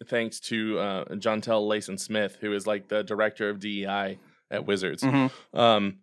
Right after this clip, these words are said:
Speaker 1: you can follow them at underscore Jontelle, J O N T E L L E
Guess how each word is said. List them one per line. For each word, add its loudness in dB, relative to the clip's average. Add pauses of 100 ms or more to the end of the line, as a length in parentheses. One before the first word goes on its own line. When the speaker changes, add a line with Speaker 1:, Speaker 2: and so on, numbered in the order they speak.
(100)
Speaker 1:
you -16
can 0
follow 8
them 4
at 2 (160)
underscore 2
Jontelle, 0 (100)
J 0
O 2
N -2
T -8
E -8
L 0
L -2
E -8